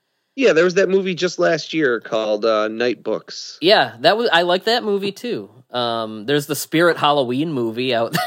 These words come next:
Speaker 2: <laughs> this year. But, you know, I, I'm, I'm all for gateway horror. Um, and that is where these movies kind of fall. And, um,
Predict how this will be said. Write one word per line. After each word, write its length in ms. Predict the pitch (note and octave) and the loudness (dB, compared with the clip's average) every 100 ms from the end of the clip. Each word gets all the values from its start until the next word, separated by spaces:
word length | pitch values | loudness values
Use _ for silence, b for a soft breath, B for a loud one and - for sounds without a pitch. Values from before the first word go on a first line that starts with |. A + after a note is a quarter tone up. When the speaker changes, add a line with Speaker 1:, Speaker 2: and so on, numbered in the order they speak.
| - | 0
Speaker 2:
<laughs> 140 | A3 | 2
this 320 | C4 - - | 0 0 -6
year. 420 | D3+ - E3+ - _ _ _ _ _ _ - F4+ F4 B B B _ b b b b - | -10 -8 -8 -8 _ _ _ _ _ _ -14 -12 -12 B B B _ b b b b 2
But, 200 | D3 C#3+ | 2 4
you 100 | F3 | 4
know, 300 | E3+ E3+ E3 _ _ - | 4 2 -6 _ _ -14
I, 300 | D3 D3+ D#3 | -6 -2 -2
I'm, 280 | A#2+ D#3+ F3 - E3+ E3 _ - D#2+ - _ _ | -2 -6 -8 -14 -16 -16 _ -20 -20 -20 _ _
I'm 200 | C#3 F3+ | 0 4
all 120 | F#3 | 4
for 280 | F#3 F3+ F3 | 2 0 0
gateway 460 | D3 C#3+ B2 B2+ A#2 | 2 0 2 -2 -2
horror. 540 | A#2 G#2 F2 F2 B2 _ - | -2 -4 -6 -12 -20 _ -8
Um, 460 | A2+ A2+ A2+ A2 G#2+ b b b b | -4 -4 -4 -8 -18 b b b b
and 140 | G3 | 4
that 140 | G#3+ G#3+ | 6 6
is 180 | A3+ F#3+ | 4 4
where 180 | G3 | 4
these 240 | E3+ E3+ D#3 | 4 0 0
movies 400 | D3+ C#3+ C3+ B2+ | -2 -2 -4 -6
kind 280 | - C3 A#2+ | -4 -2 -2
of 340 | A2 G#2 _ _ _ _ | -4 -8 _ _ _ _
fall. 720 | - - D3+ C3 G#2 F#2 E2 - | -20 -4 4 4 4 0 -6 -6
And, 200 | B2 A#2 | -4 -2
um, 460 | A2 G#2 G#2 G2+ | -2 -2 -4 -10